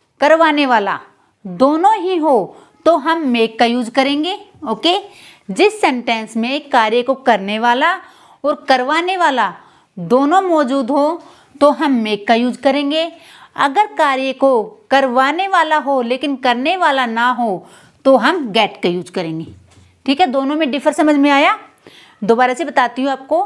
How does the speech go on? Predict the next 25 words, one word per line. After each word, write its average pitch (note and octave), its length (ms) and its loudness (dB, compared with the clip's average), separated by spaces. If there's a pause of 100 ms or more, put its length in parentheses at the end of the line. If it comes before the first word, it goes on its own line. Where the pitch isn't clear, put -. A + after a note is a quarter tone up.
(640)
अगर C4+ 400 -2 (460)
सेंटेंस D4 640 -2
में D4+ 220 2
कार्य A#3+ 340 0
को D#4 140 0
करने G#3+ 440 -2
वाला A#3+ 380 0
और C4 440 -4
करवाने D4+ 460 2
वाला G3 320 -2 (540)
दोनों D#4+ 520 2
ही E4 200 0
मौजूद A3 520 -2
हों, D4+ 240 2 (400)
प्रेजेंट A3+ 540 0
हों, D#4 260 -2 (440)
तो E4 140 4
हम E4 240 -2 (240)
मेक A3+ 320 -4
का C4 60 2
यूज़ C#4 240 -4
करेंगे। E4 480 -4 (520)
Otherwise C4+ 640 0 (180)
अगर C4+ 320 2
हम A#3+ 260 -6